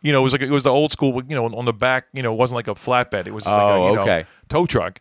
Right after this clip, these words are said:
Speaker 2: Yeah.
Speaker 1: And he's like, whipped that in. He like turned, he, and he, 'cause he came up the other side, so he had to make a U-turn quick. And
Speaker 2: Yeah.
Speaker 1: I was like, "Oh, this guy's gonna be money."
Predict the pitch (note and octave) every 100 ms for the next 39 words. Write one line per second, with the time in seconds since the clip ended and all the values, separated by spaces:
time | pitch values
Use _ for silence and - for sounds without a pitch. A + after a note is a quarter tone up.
0 | - G#2 F2+ D2+ - C3+ A#2+ G#2+ E3+ D#3+
1 | D#3+ E3 E3 D3+ C3 A#2+ D3 C3+ B2+ B2
2 | B2+ - C#3+ D3+ D3 C#3 C#3 C3+ C3 C3
3 | - C3 C#3 B2+ B2 B2 A#2+ A#2+ A2+ A2+
4 | C3+ C#3 C#3 - C#3 C3 A2 G2+ _ G#2
5 | G2+ G#2 A2+ G2+ F#2 E2+ G#2 - E2+ -
6 | - - _ _ G#2+ G#2 B2 C3+ G2